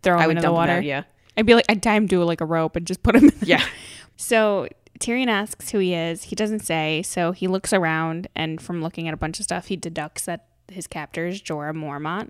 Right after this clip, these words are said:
Speaker 2: He's a really good deducer.
Speaker 1: For sure. And then deducts that Daenerys exiled Jorah because he, she found out he was a spy. And I was like, "Oh, you think this is, I'm your ticket to get back
Speaker 2: Mm-hmm.
Speaker 1: into her circle.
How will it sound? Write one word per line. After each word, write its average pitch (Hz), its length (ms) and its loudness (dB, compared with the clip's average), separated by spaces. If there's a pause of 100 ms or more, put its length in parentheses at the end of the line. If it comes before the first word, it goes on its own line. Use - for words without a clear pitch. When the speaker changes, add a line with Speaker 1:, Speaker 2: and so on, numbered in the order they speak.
(120)
Speaker 2:
He's - 200 -6
a 370 80 2
really 170 200 -2
good 156 140 -4
deducer. 156 460 -8 (240)
Speaker 1:
For - 160 -10
sure. 160 560 -6 (240)
And 214 180 2
then 190 640 -2 (420)
deducts 165 500 -4
that 143 320 -6
Daenerys 156 420 -6 (100)
exiled 160 480 -8
Jorah 170 420 -10 (100)
because 156 460 -10 (120)
he, 170 200 -10 (120)
she - 220 -6
found 165 260 -8
out 160 160 -6
he 175 100 -6
was 160 120 -8
a 160 40 -10
spy. 185 560 -6 (280)
And 220 120 -2
I 226 40 -2
was 233 100 -6
like, 254 100 -8
"Oh, 269 120 -4
you 220 200 -8
think 214 400 -8 (140)
this 208 240 -2
is, 190 180 -10 (240)
I'm 202 180 -2
your 175 120 -6
ticket - 400 -6
to 160 80 -6
get 147 160 -4
back 147 140 -2
Speaker 2:
Mm-hmm. 190 140 -4
Speaker 1:
into 180 200 -4
her 147 80 -10
circle. - 480 -10